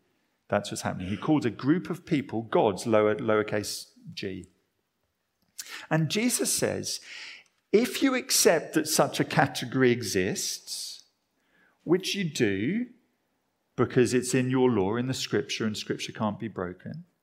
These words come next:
i-, if you have room for a category like that, then you should have room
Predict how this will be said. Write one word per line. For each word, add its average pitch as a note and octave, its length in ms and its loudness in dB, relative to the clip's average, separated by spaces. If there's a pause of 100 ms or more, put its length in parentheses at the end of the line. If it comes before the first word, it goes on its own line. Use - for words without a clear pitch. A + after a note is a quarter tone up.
(260)
i-, F3+ 60 -2
if F#3 280 -2
you A#3+ 140 2
have F#3+ 240 2
room D#3+ 220 4
for - 140 2
a D3 40 -2
category C#3 560 0
like C#3 360 -2
that, G2+ 600 -8 (480)
then E3+ 260 2
you F3+ 200 4
should A#3+ 400 2
have A3+ 340 4
room B2 560 0